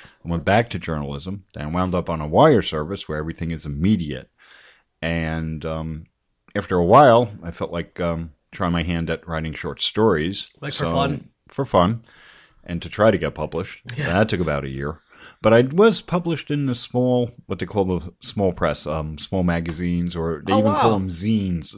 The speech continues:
Speaker 1: Z I N E S.
Speaker 2: Oh, yeah, I remember that from the punk world.
Speaker 1: Yeah.
Speaker 2: D I Y zines and zines, yeah. Oh,
Speaker 1: And
Speaker 2: yeah.
Speaker 1: I, uh, focused on writing horror short stories, and then I developed horror poetry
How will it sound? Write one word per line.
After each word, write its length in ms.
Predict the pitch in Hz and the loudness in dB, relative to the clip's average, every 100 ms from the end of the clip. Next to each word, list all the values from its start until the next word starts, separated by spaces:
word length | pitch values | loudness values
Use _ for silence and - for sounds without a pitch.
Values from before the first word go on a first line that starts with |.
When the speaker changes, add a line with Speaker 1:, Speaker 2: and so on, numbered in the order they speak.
| 92 | -12
Speaker 1:
Z 260 | 80 95 | -6 -2
I 160 | 87 85 | -2 -2
N 140 | 85 | -2
E 160 | 82 82 | -4 -4
S. 120 | 80 | 0
Speaker 2:
Oh, 160 | 165 156 | 4 6
yeah, 60 | |
I 40 | 156 | 6
remember 220 | 160 151 | 2 2
that 80 | 143 | 0
from 100 | 143 | -2
the 60 | |
punk 260 | 131 143 135 | -6 -6 -8
world. 320 | 123 120 117 _ | -10 -10 -12 _
Speaker 1:
Yeah. 300 | 135 92 82 | -4 -2 0
Speaker 2:
D 140 | 104 135 | -2 -4
I 80 | |
Y 160 | 131 127 | -2 -4
zines 380 | 123 123 120 113 | -6 -8 -10 -12
and 120 | 120 | -14
zines, 300 | 120 117 113 | -12 -12 -10
yeah. 220 | 117 110 - | -8 -10 -10
Oh, 60 | - | -6
Speaker 1:
And 240 | 92 90 90 | -2 0 0
Speaker 2:
yeah. 60 | |
Speaker 1:
I, 120 | 90 90 90 90 | 0 2 2 0
uh, 40 | |
focused 480 | 85 - 104 110 - | 0 0 0 -2 -4
on 160 | 95 95 | -2 0
writing 280 | 92 92 85 | 0 0 -2
horror 460 | - 107 90 80 - _ _ _ | 0 2 4 0 -4 _ _ _
short 260 | - 82 | -10 -8
stories, 500 | - - 76 78 107 - _ - - - | -8 -8 -4 -4 -6 -14 _ -20 -20 -6
and 320 | 92 95 92 | -2 0 0
then 120 | 95 | 0
I 120 | 92 | 0
developed 640 | 87 85 87 85 82 - - _ _ _ | -2 -2 -2 0 -2 -8 -20 _ _ _
horror 360 | - 85 82 76 | -8 -2 -2 -2
poetry 880 | - - 185 165 - - 80 123 | -8 4 8 8 6 -2 -4 -4